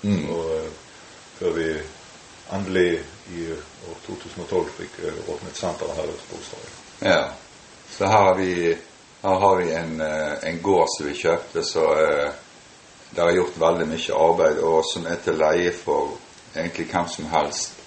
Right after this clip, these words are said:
Speaker 1: Eh, der det er mulig både å trene og, eh, ikke akkurat på gården her, men, eh, nærliggende lokaliteter. Så det er i hvert fall, jeg anbefaler jo folk også å søke opp N K K S og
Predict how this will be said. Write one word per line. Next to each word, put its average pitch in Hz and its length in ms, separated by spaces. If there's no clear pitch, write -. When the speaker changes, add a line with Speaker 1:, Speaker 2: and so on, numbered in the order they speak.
Speaker 1:
Eh, 80 220
der 85 120
det 82 120
er 80 100
mulig 85 360
både 78 340
å 73 400
trene 92 680
og, 80 480
eh, 80 260
ikke 92 240
akkurat 98 200
på 95 120
gården 87 340
her, 82 140
men, 82 240
eh, 80 380
nærliggende 80 1000
lokaliteter. 80 920
Så - 160
det 104 160
er 87 440
i - 20
hvert 101 180
fall, 95 240
jeg 92 300
anbefaler 92 520
jo 87 120
folk 90 300
også 82 300
å 76 360
søke - 360
opp 82 140
N 80 160
K 76 140
K 76 240
S - 260
og 69 380